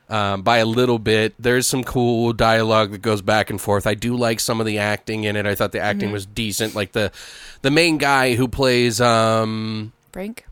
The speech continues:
Speaker 2: Like, the main kid, or are you talking about Goert?
Speaker 1: Uh, I'm trying to think of his name. It's the main, the, the guy who was the kid.
Speaker 2: Whose family got killed?
Speaker 1: Yeah, and then he grew up to be, like, a
Speaker 2: Cop.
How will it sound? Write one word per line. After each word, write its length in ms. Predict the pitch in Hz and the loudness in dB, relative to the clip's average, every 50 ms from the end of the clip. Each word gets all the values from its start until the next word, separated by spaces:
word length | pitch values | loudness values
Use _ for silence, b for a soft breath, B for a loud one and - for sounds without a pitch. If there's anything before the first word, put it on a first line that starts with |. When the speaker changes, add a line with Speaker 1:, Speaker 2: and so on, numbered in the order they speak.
| - _ _ - - - _ _ - | -20 _ _ -20 -20 -20 _ _ -10
Speaker 2:
Like, 160 | - 196 190 | -10 -10 -8
the 60 | - 180 | -8 -6
main 200 | 185 185 180 175 | -6 -6 -6 -6
kid, 280 | - 202 208 226 240 | -6 -4 -4 -2 -2
or 100 | 233 202 | -2 -4
are 20 | 180 | -4
you 80 | 175 | -4
talking 220 | 170 175 175 160 160 | -6 -8 -8 -8 -8
about 340 | 156 156 151 - - _ | -8 -6 -8 -8 -10 _
Goert? 440 | - 175 170 165 165 - _ - - _ - | -6 -4 -4 -4 -4 -6 _ -14 -18 _ 0
Speaker 1:
Uh, 720 | 135 143 147 147 147 147 147 147 147 147 147 147 143 143 143 | 2 4 6 6 6 6 4 4 4 4 2 2 2 0 -2
I'm 120 | - 143 127 | -4 -8 -6
trying 200 | - - 226 240 | -2 0 0 0
to 60 | 220 | 0
think 120 | 196 208 170 | -2 -2 -2
of 40 | 135 | -2
his 160 | 123 107 113 | -4 -2 -2
name. 380 | 123 123 123 123 120 117 113 | 0 2 2 2 2 0 0
It's 160 | 110 104 98 - | -2 -4 -4 -2
the 80 | 151 | 0
main, 420 | 147 156 170 180 180 175 165 143 107 | 2 2 4 4 4 2 0 -2 0
the, 160 | 139 151 151 | 0 0 0
the 240 | 127 127 - 147 139 | 0 -2 -4 -2 0
guy 300 | 131 185 208 208 208 180 | 2 2 2 2 2 2
who 120 | 175 185 | 2 2
was 180 | 175 170 143 131 | 2 0 0 -2
the 80 | 139 123 | -6 -8
kid. 560 | - - - 160 156 135 120 120 107 92 - b b b b b | -6 -2 0 0 2 2 0 -2 -4 -10 -12 b b b b b
Speaker 2:
Whose 140 | 196 185 - | -10 -8 -6
family 320 | - 175 175 180 180 175 | -4 -4 -4 -4 -6 -6
got 160 | 175 180 175 | -8 -8 -8
killed? 240 | - 196 185 185 180 | -8 -8 -4 0 2
Speaker 1:
Yeah, 280 | 175 165 147 131 131 147 - | 2 4 4 4 2 0 0
and 140 | 139 147 151 | 0 0 2
then 120 | 147 147 | 2 2
he 120 | 139 143 139 | 2 0 -2
grew 280 | 117 131 147 147 147 | -2 2 4 4 4
up 120 | 139 123 - | 4 4 2
to 100 | 143 123 | -2 -2
be, 220 | 131 127 127 127 | 0 2 2 2
like, 240 | 123 120 117 107 123 | 4 4 2 2 2
a 640 | 117 117 110 110 110 110 107 107 107 110 110 107 | 2 4 4 4 4 4 2 2 2 0 0 -2
Speaker 2:
Cop. 60 | - | -4